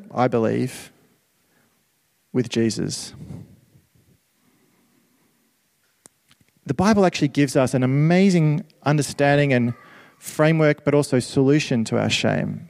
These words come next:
And we, we had that reading from Genesis three to show us, to get us into that, and we'll look at that in a second. And I do believe therapy is helpful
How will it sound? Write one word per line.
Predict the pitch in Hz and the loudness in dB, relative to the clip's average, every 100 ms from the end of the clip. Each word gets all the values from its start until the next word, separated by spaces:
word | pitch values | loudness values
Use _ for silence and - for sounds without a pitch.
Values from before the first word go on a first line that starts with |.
| - | -6
And | 131 | 0
we, | 143 160 | 2 0
we | - 139 | 0 2
had | 180 | 2
that | 165 127 | 2 0
reading | 127 151 151 135 | 0 0 0 -2
from | 139 | -2
Genesis | 135 127 123 - | -2 -2 -4 -4
three | 135 127 | 0 0
to | 117 | 0
show | - 131 127 | 0 2 2
us, | 147 | 0
to | 123 | -4
get | 135 | -2
us | 131 | -2
into | 135 123 | -2 -2
that, | 120 110 | -2 0
and | 131 | 0
we'll | 131 | -2
look | - | -2
at | - | -4
that | 123 | -4
in | 135 | -4
a | |
second. | - 143 127 127 - - - - - - - - - _ - - - _ | -4 -4 -2 -4 -6 -8 -20 -20 -20 -20 -20 -20 -20 _ -20 -20 -20 _
And | - | 2
I | 196 | 2
do | 214 220 | 4 4
believe | 214 208 | 4 2
therapy | - 175 165 175 185 | 0 0 2 4 2
is | 160 | 2
helpful | - 147 143 - 151 135 | 2 0 0 -2 0 0